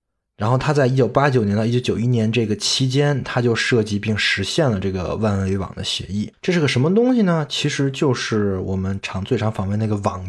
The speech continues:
页啊，就是凡是我们要输入W W W点儿 什么什么什么什么出来那个东西，都是万维网协议里面，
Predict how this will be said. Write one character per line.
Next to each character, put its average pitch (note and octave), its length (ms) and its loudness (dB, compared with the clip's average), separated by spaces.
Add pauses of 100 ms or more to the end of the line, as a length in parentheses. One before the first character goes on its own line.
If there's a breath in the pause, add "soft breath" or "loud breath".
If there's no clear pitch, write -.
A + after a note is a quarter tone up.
(100)
页 F3 240 4
啊， E2 280 -8
就 D#3+ 140 2
是 C3 80 2
凡 A#2 300 0
是 - 160 4
我 B2 100 6
们 G#2 300 2
要 B2 160 4
输 - 240 -2
入 B2 520 -2 (120)
W D3+ 240 2
W D#3+ 260 4
W D#3 340 4
点 A2 160 -2
儿 G#2 200 -4
什 G#2+ 120 -2
么 A#2 80 2
什 A#2 80 2
么 A2 140 2
什 G#2+ 80 0
么 G#2+ 100 2
什 G#2 140 0
么 G2+ 220 0
出 A#2 160 0
来 A2+ 80 4
那 A2 80 4
个 G#2+ 80 2
东 G#2+ 180 2
西， G#2+ 160 0 (460 loud breath)
都 D#3+ 240 6
是 A2 340 0
万 G#2+ 260 2
维 G2+ 140 4
网 F#2+ 220 0
协 F#2+ 320 -2
议 F#2+ 280 -4
里 F2+ 320 -6
面， F2+ 160 -6